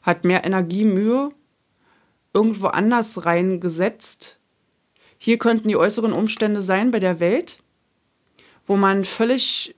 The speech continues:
überzeugt von war. Da war man völlig hin und weg. Musste sich vielleicht neuen Projekten geben, hat eine neue Arbeit angefangen oder hat eine besondere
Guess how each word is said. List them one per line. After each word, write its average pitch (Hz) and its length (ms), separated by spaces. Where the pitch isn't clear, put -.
überzeugt 208 640
von 185 320
war. 180 220
Da 196 160
war 180 120
man 196 140
völlig 226 460
hin 226 140
und 202 160
weg. 254 260
Musste 220 260
sich 254 220
vielleicht 226 280
neuen 214 200
Projekten 220 480
geben, 226 240
hat 220 100
eine 196 120
neue 190 260
Arbeit 196 260
angefangen 233 460
oder 185 160
hat 185 180
eine 190 80
besondere 202 600